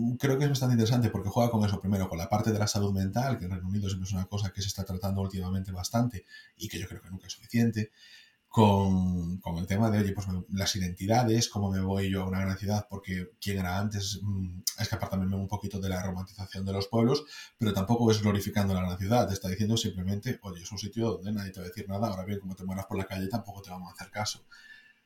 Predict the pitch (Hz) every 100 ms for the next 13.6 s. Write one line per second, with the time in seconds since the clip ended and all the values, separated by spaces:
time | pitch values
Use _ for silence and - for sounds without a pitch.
0 | _ _ _ _ 131 151 139 117 101 98
1 | 101 104 113 - 95 95 113 110 - 110
2 | 156 131 120 117 107 104 110 110 107 98
3 | 123 120 123 107 107 104 104 107 - 104
4 | 101 98 98 95 92 92 98 104 98 139
5 | 110 113 107 104 101 110 98 92 92 -
6 | 92 95 92 98 101 98 98 92 101 101
7 | 123 131 107 123 175 131 143 - 113 123
8 | 110 107 117 101 101 104 107 - 107 110
9 | 104 - 107 104 98 104 120 113 101 90
10 | 98 107 113 - 98 92 - - - 98
11 | 92 110 120 107 98 110 110 101 92 90
12 | 95 107 101 101 - - - 110 120 123
13 | - - 131 135 -